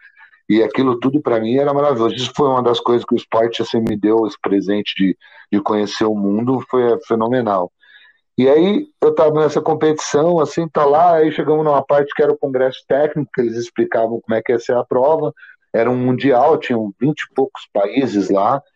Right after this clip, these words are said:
e era uma semana de competição, totalmente extenuante, um bagulho assim, foi cruel aquela competição. E aí o cara explicando como ia ser as provas, tudo certinho, bonitinho. E aí ele acabou de explicar, esse cara levantou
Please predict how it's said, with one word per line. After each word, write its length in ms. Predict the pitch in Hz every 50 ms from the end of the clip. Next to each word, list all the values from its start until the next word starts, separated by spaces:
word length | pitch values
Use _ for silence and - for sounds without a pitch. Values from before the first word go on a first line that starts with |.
| _ _ _ _ _ _ _ _
e 140 | 107 113 117
era 180 | 117 120 123
uma 180 | 120 131 156 165
semana 520 | 160 - - 170 147 135 135 147 147 147
de 80 | 135 127
competição, 580 | - 147 131 - 143 135 - - - 127 113 107
totalmente 440 | - 135 135 156 160 156 156 147
extenuante, 800 | - - - - 151 147 156 151 127 113 113 123 143 143 - -
um 40 | 127
bagulho 320 | 120 120 117 117 127 131 131
assim, 400 | 127 - - 143 139 143 131 120 - _ _ _ -
foi 140 | - 127 127
cruel 440 | - 156 165 147 135 135 135 123
aquela 240 | 117 - - 113 110
competição. 560 | - 117 113 - 110 110 - - - 101 87 80 - - - - - _ _ _ _ _ _ _ _ _ _ _ _ -
E 60 | 175
aí 180 | 190 185 - 214
o 60 | 196
cara 200 | - 180 147 147
explicando 480 | 139 - - 143 131 - 131 123 123
como 220 | 127 127 127 127 127
ia 100 | 127 127
ser 160 | 127 - 160
as 140 | 156 160 -
provas, 540 | - 160 165 175 185 185 175 156 139 135 -
tudo 180 | - 127 123 -
certinho, 540 | - - 147 147 147 - - 165 165 175 165
bonitinho. 580 | 131 123 127 135 131 - - 165 170 185 180 185 - - _ _ _ _ _ _ _ _ _ _ _ _ _ _ _ _ _ _ _ _ _ _ _ -
E 60 | 175
aí 140 | 180 175 180
ele 160 | 180 196 214
acabou 380 | 196 - 185 165 139 131 135 131
de 80 | -
explicar, 580 | - - 170 180 180 - 175 170 185 202 196 185
esse 180 | - - -
cara 300 | - - 175 165 170 175
levantou 840 | 180 165 165 160 147 151 156 147 143 - - 135 139 156 175 180